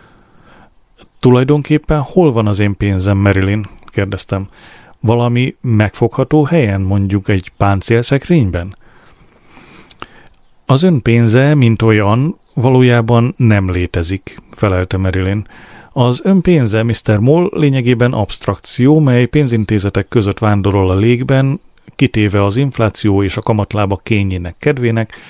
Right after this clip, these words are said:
valamint a világgazdaság egészségi állapotának. Marilyn tehát leleplezte magát, és nyomban elnézést is kért, amiért megmutatta valódi arcát.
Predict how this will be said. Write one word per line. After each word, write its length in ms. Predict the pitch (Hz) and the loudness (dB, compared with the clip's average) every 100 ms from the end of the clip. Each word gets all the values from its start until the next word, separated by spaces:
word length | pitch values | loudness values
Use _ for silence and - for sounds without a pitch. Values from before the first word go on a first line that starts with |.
| - - | -20 -10
valamint 520 | - 139 110 113 123 - | 0 2 2 0 -2 -2
a 180 | 117 117 | -2 0
világgazdaság 840 | 113 98 95 101 107 - 113 101 | 0 -2 -2 -2 -2 -2 -2 -2
egészségi 680 | 104 92 85 - 104 95 107 | -6 -6 -6 -4 -2 -2 -2
állapotának. 960 | 90 92 87 104 101 95 107 - - - - - - - - _ - _ _ _ _ - _ _ | -2 -2 -2 -4 -2 -4 -4 -10 -16 -20 -20 -20 -20 -20 -20 _ -20 _ _ _ _ -20 _ _
Marilyn 520 | - 127 156 135 120 | -2 2 2 2 0
tehát 360 | 107 98 98 - | -2 -2 -2 -2
leleplezte 560 | 107 101 - 98 - | 0 0 -2 -6 -2
magát, 360 | 98 95 90 92 | -2 0 -2 -4
és 300 | - 104 92 | -4 -4 -2
nyomban 300 | 110 98 98 | 0 0 0
elnézést 540 | 95 104 101 95 90 | 0 0 -2 -4 -6
is 120 | 104 - | -6 -2
kért, 320 | 110 95 - | -2 -2 -2
amiért 300 | 98 95 - | -2 -2 -2
megmutatta 520 | 107 104 98 92 95 | -2 0 0 -2 -2
valódi 360 | 90 92 87 87 | -2 -2 -2 -4
arcát. 520 | 90 - 101 92 | -4 -6 -8 -8